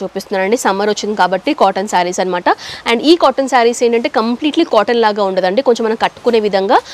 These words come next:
కొంచెం silk mix లాగా వచ్చేసి శారీస్‌లో చూస్తున్నాము. And all over వీవింగ్‌లో ఉంటుంది, thread వీవింగ్‌లో ఉంటుంది saree అంతా కూడా.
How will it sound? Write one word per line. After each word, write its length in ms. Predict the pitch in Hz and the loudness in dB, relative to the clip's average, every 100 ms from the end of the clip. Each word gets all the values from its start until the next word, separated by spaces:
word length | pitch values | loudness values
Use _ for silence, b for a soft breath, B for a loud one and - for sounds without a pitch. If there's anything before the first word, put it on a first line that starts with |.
| B | B
కొంచెం 180 | 254 247 | -4 -2
silk 280 | 254 294 247 | 0 -2 0
mix 320 | 240 226 - | -2 -2 2
లాగా 220 | 220 208 | 2 2
వచ్చేసి 340 | 202 214 214 262 | 0 -2 -4 -2
శారీస్‌లో 440 | 202 190 196 202 190 | 0 -2 -4 -6 -6
చూస్తున్నాము. 500 | 180 - 185 185 359 679 B B B 208 | -8 -8 -4 2 2 2 B B B -2
And 100 | - | 4
all 240 | 202 208 | 4 4
over 140 | 240 | 4
వీవింగ్‌లో 460 | 262 220 220 254 254 | 4 2 -2 2 4
ఉంటుంది, 240 | 214 202 | 2 0
thread 200 | 196 190 | -2 -2
వీవింగ్‌లో 420 | 185 208 208 208 190 | 0 0 0 0 0
ఉంటుంది 320 | 185 185 185 | 0 -2 -2
saree 340 | 208 180 185 | 0 0 2
అంతా 240 | 185 190 190 | -2 -2 -2
కూడా. 220 | 202 | 2